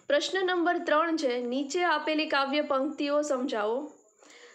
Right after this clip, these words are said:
"તરણા પેઠે ચાવે કે હડસેલે, કોઈ ફેંકે, પગ પર ઊભો થાવ, ફરી તારી મમતાના ટેકે." બીજું છે, "ઘરથી દૂર જાઓ, ઘરથી દૂર જાઓ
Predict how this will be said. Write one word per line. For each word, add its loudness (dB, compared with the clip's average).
"તરણા 2
પેઠે 0
ચાવે 2
કે 0
હડસેલે, -2
કોઈ 0
ફેંકે, -4
પગ -2
પર 0
ઊભો 0
થાવ, -2
ફરી -2
તારી -2
મમતાના -2
ટેકે." -8
બીજું 2
છે, 2
"ઘરથી 0
દૂર 0
જાઓ, -2
ઘરથી -2
દૂર -2
જાઓ 2